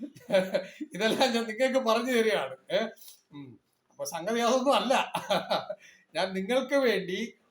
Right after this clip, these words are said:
അത്, ആ, മനഃപൂർവ്വം അത്, ആ, പിന്നെ, ആ, ആ ഒരു കണ്ടന്റിൽ എങ്ങനെ നിങ്ങൾക്ക് വളരെ ഈസി ആയിട്ട് ചെയ്ത് നിങ്ങൾക്കത്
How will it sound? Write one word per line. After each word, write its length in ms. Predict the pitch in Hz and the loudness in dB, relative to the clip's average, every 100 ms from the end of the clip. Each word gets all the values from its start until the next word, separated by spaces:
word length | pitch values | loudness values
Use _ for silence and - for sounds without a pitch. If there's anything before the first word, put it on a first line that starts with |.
| - | -8
അത്, 220 | 156 170 214 | -4 2 0
ആ, 600 | 226 - 170 160 156 156 | 0 -2 0 0 0 -2
മനഃപൂർവ്വം 760 | 175 214 - 262 233 247 320 - | -4 -4 -2 0 2 2 0 -6
അത്, 180 | 170 175 | -4 0
ആ, 300 | 170 160 165 | -2 -2 -8
പിന്നെ, 380 | 156 156 156 151 147 143 135 _ _ - | -6 -10 -8 -8 -8 -8 -12 _ _ -12
ആ, 140 | 151 160 | -10 -2
ആ 180 | 190 208 | 0 0
ഒരു 200 | 202 196 | -2 -6
കണ്ടന്റിൽ 480 | 160 180 202 190 196 | -6 -4 -4 -2 -4
എങ്ങനെ 580 | 262 170 190 277 233 - | -4 -4 0 0 0 -4
നിങ്ങൾക്ക് 520 | 175 185 185 196 196 - | -10 -8 -6 -4 -4 -4
വളരെ 240 | 170 214 | -2 0
ഈസി 460 | 214 202 254 240 240 | -2 -4 -6 -4 0
ആയിട്ട് 540 | 175 170 170 269 330 - _ - | 0 0 -2 -2 -2 -10 _ -6
ചെയ്ത് 500 | 185 196 208 302 320 - | -2 -2 2 2 2 -6
നിങ്ങൾക്കത് 580 | 175 180 180 165 175 | -6 -4 -4 -4 -4